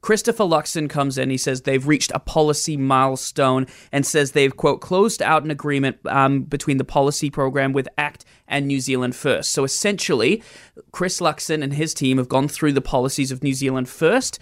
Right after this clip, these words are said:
and they've agreed that with New Zealand First. Then they've gone and done a, the same thing with the act Party, and that's all agreed. So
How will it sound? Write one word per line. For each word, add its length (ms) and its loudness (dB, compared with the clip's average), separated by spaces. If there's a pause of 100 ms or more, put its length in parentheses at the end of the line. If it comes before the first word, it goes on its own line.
(260)
and 100 -2
they've 140 4
agreed 300 0
that 200 2
with 200 -2
New 100 0
Zealand 300 -2
First. 340 0
Then 160 -2
they've 160 -2
gone 300 2
and 160 -2
done 360 2
a, 360 2
the 280 -10
same 280 -2
thing 160 -2 (380)
with 160 -2
the 160 -4
act 300 -4
Party, 460 -4
and 140 -2
that's 200 0
all 180 0
agreed. 360 0
So 300 2